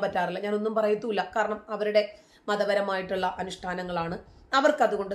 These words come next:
സാറ്റിസ്ഫാക്ഷൻ കിട്ടുന്നെങ്കിൽ കിട്ടിക്കോട്ടെ. ആലോചിക്കണം, എൻ്റെ ഉമ്മ തിരുവനന്തപുരം ജില്ലയിലെ പാളയം പള്ളിയിലെ മെമ്പറാണ്. മതം വിട്ട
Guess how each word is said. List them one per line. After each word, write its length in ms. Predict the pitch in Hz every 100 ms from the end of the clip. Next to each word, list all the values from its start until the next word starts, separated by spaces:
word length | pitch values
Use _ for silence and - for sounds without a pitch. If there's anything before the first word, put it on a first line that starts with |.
| -
സാറ്റിസ്ഫാക്ഷൻ 580 | 180 190 180 202 - 190
കിട്ടുന്നെങ്കിൽ 420 | 180 185 185 180 175
കിട്ടിക്കോട്ടെ. 440 | 175 202 - - - - - - _ _ _ _ - 190
ആലോചിക്കണം, 560 | 202 190 208 220 202 - - - - 214
എൻ്റെ 180 | 226 247
ഉമ്മ 100 | 233 240 240
തിരുവനന്തപുരം 680 | 208 233 233 233 226 240 240 233
ജില്ലയിലെ 480 | 220 233 233 220 240 - - - - 254
പാളയം 680 | 247 262 277 285 294 294 294 285 294
പള്ളിയിലെ 720 | 269 277 285 277 285 285 311 330 - 214
മെമ്പറാണ്. 640 | 220 233 220 214 185 - - _ - - _ _ _ _ _ _ _ _ _ _ _ -
മതം 480 | 226 269 233 330 339 339
വിട്ട 320 | 349 - -